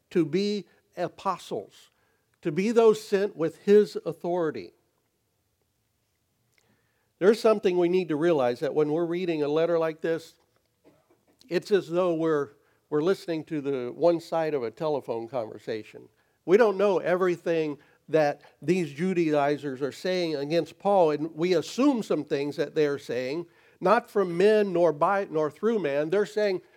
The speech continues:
"He was sent by men. He wasn't sent by God. He was sent by men. He's not a,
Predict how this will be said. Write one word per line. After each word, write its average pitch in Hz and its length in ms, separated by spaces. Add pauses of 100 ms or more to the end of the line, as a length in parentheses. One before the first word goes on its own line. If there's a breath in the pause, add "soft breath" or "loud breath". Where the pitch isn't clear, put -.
(460 soft breath)
"He 220 120
was 247 120
sent 233 240
by 214 160
men. 202 320
He 180 120
wasn't 208 360
sent 180 240
by 143 160
God. 127 460
He 160 140
was 190 200
sent 196 260
by 160 200
men. 160 340
He's 180 260
not 202 220
a, 147 180